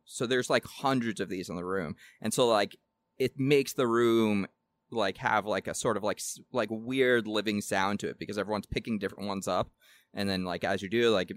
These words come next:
it, and it was very, uh, it felt like something out of Harry Potter 'cause all of the sound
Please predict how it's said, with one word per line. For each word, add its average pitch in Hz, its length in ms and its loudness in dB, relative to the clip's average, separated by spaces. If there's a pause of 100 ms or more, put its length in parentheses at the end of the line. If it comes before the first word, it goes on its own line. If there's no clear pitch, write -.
it, 101 160 -4 (580)
and 127 80 2
it 131 40 6
was 131 120 2
very, 165 300 6
uh, 113 200 6
it 80 140 -2
felt 240 220 2
like 190 180 4
something 156 300 -2
out 123 80 2
of 107 60 -2
Harry 123 220 4
Potter 117 380 2
'cause 120 300 -2 (200)
all 131 220 4
of 123 120 -2
the 113 80 -4
sound 104 720 -2